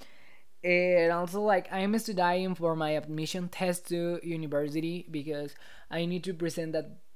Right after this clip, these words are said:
uh, test on mid-June, uh, mid to late June is, uh, June nineteenth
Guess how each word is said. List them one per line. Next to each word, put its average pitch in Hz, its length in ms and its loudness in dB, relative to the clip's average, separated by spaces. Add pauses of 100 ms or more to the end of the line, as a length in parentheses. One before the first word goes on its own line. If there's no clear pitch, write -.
uh, 143 400 -4
test - 480 -6
on 65 880 -6 (100)
mid-June, 233 1200 0 (160)
uh, 160 680 -4
mid 254 240 0 (180)
to 320 140 0
late 139 360 4
June 131 300 -8
is, 156 300 -10
uh, 147 500 -4
June 156 300 -8
nineteenth 165 840 -6